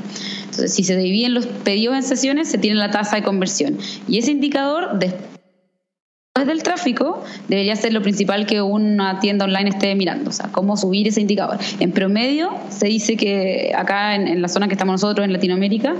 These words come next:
eh, una tasa de conversión de uno por ciento está ok.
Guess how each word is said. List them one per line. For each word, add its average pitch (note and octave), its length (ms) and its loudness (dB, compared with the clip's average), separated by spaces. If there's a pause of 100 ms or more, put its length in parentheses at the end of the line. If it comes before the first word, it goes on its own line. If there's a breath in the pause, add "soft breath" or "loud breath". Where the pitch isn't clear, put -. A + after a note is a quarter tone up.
(380 loud breath)
eh, F3+ 280 0
una F#3 200 2
tasa G3 220 0
de G#3+ 60 0
conversión G3 460 0
de G3 100 2
uno C4+ 280 0
por D4 120 0
ciento C#4+ 520 0
está G#3 720 -2
ok. F#3+ 140 0